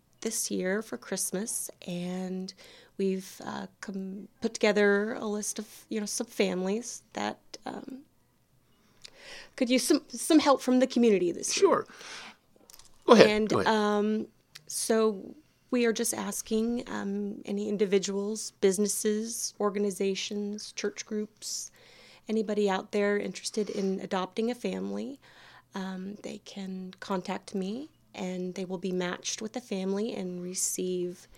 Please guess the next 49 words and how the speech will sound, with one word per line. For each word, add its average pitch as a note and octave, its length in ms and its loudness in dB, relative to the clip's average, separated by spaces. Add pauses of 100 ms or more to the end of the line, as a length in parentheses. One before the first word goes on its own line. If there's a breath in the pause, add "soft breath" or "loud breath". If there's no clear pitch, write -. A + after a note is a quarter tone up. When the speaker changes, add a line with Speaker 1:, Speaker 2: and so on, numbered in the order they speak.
(460 soft breath)
Speaker 1:
a F3+ 160 2
wish A#3+ 340 0
list - 320 -2
from F3+ 240 -6
the F3 60 -8
family. - 480 -10 (200 loud breath)
Speaker 2:
Okay, A3+ 140 10
that's C4+ 220 8
what C#4+ 100 6
I C#3 60 12
was B2 120 8
kinda B2 320 8 (400)
interested A#2 760 2
to - 180 2
know F#2+ 720 2
is G2+ 560 4
if C3 100 2
someone E3 340 6
wants C3 180 0
to - 100 2
adopt G2+ 340 2
a G#2 40 -2
family, G2 640 -2 (500 soft breath)
what's - 180 6
the - 80 2
process G#2 720 2
of A2 60 0
that? G#2+ 260 2
Y-, E3+ 100 -4 (140)
they E3+ 140 8
just E3+ 180 4
don't C#3+ 180 8
go C3+ 200 8
into B2 280 4
it F#2+ 40 2
blindly. G#2+ 580 2
We D3+ 100 2
kinda E3+ 220 4
give B2 240 2
them A2+ 200 6
an G2+ 140 2
idea G#2 640 2
of F#2 220 -2
what G#2 240 0
this G#2 220 2
family G2 280 -2
may F2+ 220 0
need, F2 420 -2
and F#2 120 -2